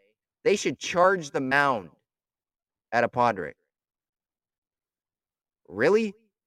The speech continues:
And he said, and, and then he said, "Do I, am I condoning violence in this situation?" Yes. Are you stupid? What kind of comment is that?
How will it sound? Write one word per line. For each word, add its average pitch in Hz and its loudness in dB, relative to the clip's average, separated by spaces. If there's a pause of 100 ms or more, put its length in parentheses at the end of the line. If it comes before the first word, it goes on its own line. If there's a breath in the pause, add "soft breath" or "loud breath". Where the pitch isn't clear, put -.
(220)
And 131 -6
he 147 -2
said, 156 -2
and, 139 -6
and 151 -6
then 175 -4
he 175 -4
said, 156 0 (360)
"Do 147 4
I, 156 6
am 143 -4
I 156 -2
condoning 139 -4
violence 135 0
in 143 -6
this 139 -6
situation?" 151 -6 (140)
Yes. - -2 (2500)
Are 175 2
you 233 0
stupid? - -2 (720)
What 233 2
kind 339 2
of - -4
comment 208 0
is 117 -4
that? 175 -2